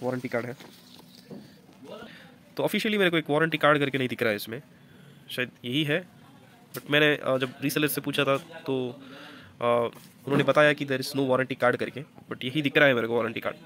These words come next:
ये देख सकते हो कुछ warranty के बारे में लिखा हुआ है, but यहाँ पे कहीं भी, कहीं पर भी exact warranty card नहीं दिख रहा है।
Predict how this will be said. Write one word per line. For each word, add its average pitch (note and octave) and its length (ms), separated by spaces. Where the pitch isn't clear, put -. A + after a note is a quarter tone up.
ये - 460
देख C3 120
सकते - 200
हो B2 120
कुछ - 120
warranty C3 320
के B2+ 60
बारे B2 160
में A#2+ 80
लिखा A#2 160
हुआ A2+ 160
है, C#3 80
but B2+ 80
यहाँ C3 140
पे C3 100
कहीं D#3 160
भी, E3 300
कहीं D3+ 120
पर D#3 140
भी D3+ 200
exact C3+ 300
warranty C3+ 280
card B2+ 180
नहीं A#2+ 140
दिख A#2 140
रहा G#2+ 100
है। C3+ 80